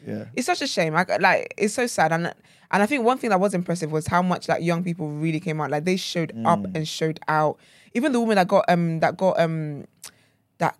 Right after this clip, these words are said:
Speaker 2: cut her eye and had to go to the hospital, she came
Speaker 1: Yeah.
Speaker 2: back.
Speaker 1: Yeah.
Speaker 2: She came back with a bandage on her eye
Speaker 1: Yeah.
Speaker 2: and said, "I'm still gonna vote." Do you get me?
Speaker 1: Which
Speaker 2: Despite, like, the,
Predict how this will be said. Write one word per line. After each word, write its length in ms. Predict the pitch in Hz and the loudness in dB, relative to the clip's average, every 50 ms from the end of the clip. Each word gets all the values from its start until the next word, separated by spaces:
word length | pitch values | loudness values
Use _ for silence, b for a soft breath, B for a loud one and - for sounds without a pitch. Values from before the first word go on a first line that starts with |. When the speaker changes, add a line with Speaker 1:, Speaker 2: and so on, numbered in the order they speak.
| _ - | _ -6
Speaker 2:
cut 160 | - - - | -4 -2 0
her 100 | - - | 2 2
eye 280 | 160 85 - 190 190 185 | 4 4 6 6 6 6
and 280 | 175 165 160 160 151 - | 4 2 0 -2 -6 -4
had 140 | 175 190 180 | -4 -4 -2
to 60 | 180 | -2
go 60 | 190 | -2
to 100 | 180 170 | -2 -2
the 60 | 170 202 | -2 -2
hospital, 320 | 196 196 196 190 175 214 | -2 -4 -4 -6 -8 -6
she 80 | 214 - | -4 -2
came 160 | 220 214 - | -2 0 4
Speaker 1:
Yeah. 20 | |
Speaker 2:
back. 300 | - 285 262 - - - - _ _ _ - - | 4 4 4 2 0 -6 -18 _ _ _ -16 -10
Speaker 1:
Yeah. 180 | 113 117 117 | -8 -8 -6
Speaker 2:
She 100 | 113 - 214 | -6 -4 -2
came 120 | 294 302 | 0 2
back 140 | 277 392 392 | 4 4 4
with 60 | 220 196 | 4 4
a 40 | |
bandage 280 | 180 196 214 220 208 185 | 4 4 4 4 2 0
on 80 | 180 208 | 0 0
her 140 | 180 - | 2 4
eye 300 | - 190 175 147 143 160 - _ - - | 4 4 4 2 0 -4 -10 _ -18 -16
Speaker 1:
Yeah. 180 | 117 110 104 107 _ _ - | -14 -14 -14 -16 _ _ -4
Speaker 2:
and 100 | - 175 | -2 0
said, 120 | 175 202 175 | 2 4 2
"I'm 100 | 175 185 | 2 0
still 220 | - - 220 214 | -2 -4 -4 0
gonna 180 | 185 185 170 165 | 0 2 2 2
vote." 220 | 170 175 165 139 | 2 2 2 2
Do 60 | 147 - | 2 0
you 40 | |
get 100 | - 202 | 0 0
me? 100 | 214 214 | 2 2
Speaker 1:
Which 60 | 190 175 | 2 2
Speaker 2:
Despite, 420 | 180 180 - - 226 240 247 - | 0 -2 0 2 2 4 4 4
like, 200 | 202 190 180 202 | 2 2 2 2
the, 180 | 185 180 170 | 0 0 0